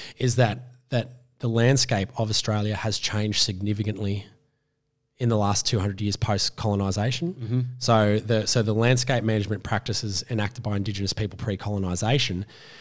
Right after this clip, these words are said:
Speaker 1: it's not necessarily as simple as just dragging those forward two hundred years and remanaging the landscape like that, because there's been significant degradation of our landscapes.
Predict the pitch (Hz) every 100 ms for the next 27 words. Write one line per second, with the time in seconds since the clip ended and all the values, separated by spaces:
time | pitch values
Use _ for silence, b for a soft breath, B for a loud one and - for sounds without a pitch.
0 | B B B 120 - 143 123 123 107 -
1 | 131 117 104 - 123 120 113 104 - 104
2 | - - - 123 113 110 107 107 98 -
3 | 113 107 110 - - 107 107 101 98 104
4 | 101 98 - - - 98 98 - _ _
5 | - 120 120 113 113 104 101 104 98 98
6 | 98 98 - 107 95 107 101 110 147 160
7 | 113 - 110 110 - 113 107 123 117 123
8 | 113 92 67 _ - 92 85 76 87 -
9 | 78 76 - - 98 90 82 82 82 -
10 | 80 -